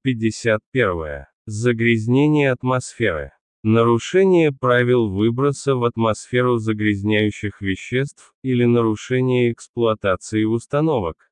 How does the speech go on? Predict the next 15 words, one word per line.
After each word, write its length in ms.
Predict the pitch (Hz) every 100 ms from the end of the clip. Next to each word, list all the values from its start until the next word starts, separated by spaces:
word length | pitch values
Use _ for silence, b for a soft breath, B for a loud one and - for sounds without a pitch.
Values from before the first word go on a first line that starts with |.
| _
сооружений 920 | - 107 101 98 92 131 165 160 147
и 200 | 135 135
иных 300 | 135 135 117
объектов, 680 | 107 101 110 123 - 95 - _ -
если 440 | 120 127 - 117 110
эти 220 | 143 156
деяния 600 | 120 110 110 131 135 131 123
повлекли 540 | 120 107 104 - 131
загрязнение 1000 | 139 123 110 107 98 98 120 143 143 139 -
или 320 | 120 120 113
иное 420 | 107 147 160 139
изменение 720 | 117 107 107 110 143 151 147
природных 680 | 135 135 113 110 110 120 117
свойств 580 | - 117 107 95 - -
воздуха. 680 | 110 117 95 87 - 80